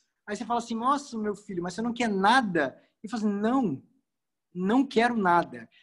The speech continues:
Quero viver com o simples que eu tenho, com muito pouco, e viajar o mundo inteiro, por exemplo, viajar a América Latina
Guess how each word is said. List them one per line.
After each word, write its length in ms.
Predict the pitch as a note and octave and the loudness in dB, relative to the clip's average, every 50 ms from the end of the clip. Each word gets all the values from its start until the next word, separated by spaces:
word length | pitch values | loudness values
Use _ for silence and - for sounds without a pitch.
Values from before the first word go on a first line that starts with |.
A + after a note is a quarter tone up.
| _ _ | _ _
Quero 180 | - F3 F3+ G3 | -4 -2 -2 0
viver 280 | G#3 G3+ F3 G3 G#3 | -2 -2 0 0 -2
com 140 | G3+ - A3+ | 0 -2 -2
o 40 | A3 | -2
simples 580 | - - - - A3 B3+ C4 C4 - F3 - - | -2 -4 -2 0 2 2 2 0 -2 -6 -4 0
que 80 | F3+ | 0
eu 80 | D#3+ - | 0 0
tenho, 320 | - D#3+ E3 F3 D3+ C3+ | 0 0 0 0 0 0
com 140 | - - F3 | 0 0 0
muito 360 | E3+ D#3+ F3+ A#3 A#3 - C#4+ | 2 4 4 4 4 4 2
pouco, 600 | - - - E4 F4 F#4+ F#4 - - C#4 - - - - _ _ _ _ - | 2 6 8 8 10 8 8 4 -2 -8 -8 -8 -12 -20 _ _ _ _ 2
e 380 | B3+ C4 C#4 D4 C#4+ C#4 - - - _ _ _ _ - | 4 6 6 6 4 2 -4 -16 -20 _ _ _ _ -6
viajar 500 | D#3 D3+ G#3 B3 B3 A3 F3+ E3 F#3+ G#3+ | 0 4 6 6 6 6 6 6 4 4
o 60 | A3+ | 4
mundo 240 | G#3+ A3 A#3 A3+ B3 | 4 4 4 4 2
inteiro, 520 | B3+ A3+ - G3+ G3+ G#3 G3 D#3 C3 A#2 - - | 2 0 2 4 6 8 8 8 6 0 -4 -4
por 140 | E3 D#3+ D#3 | -2 0 0
exemplo, 420 | C#3+ C3+ C#3+ D3+ D#3 C3 B2+ B2 | 0 0 -2 -2 -4 -4 -6 -6
viajar 520 | A#2 C3+ E3 E3 D#3 D3 C#3 D#3 D#3 F3+ G#3+ | -2 0 2 2 2 2 2 2 2 4 4
a 40 | |
América 360 | G#3+ G3 G3 G3+ G3+ - G3+ F#3+ | 2 0 -2 -4 -4 -2 0 0
Latina 580 | E3+ D#3+ - - - G3+ A#3 B3+ C4 B3+ A#3 | 0 0 -2 -4 -6 -4 -2 0 0 -2 -2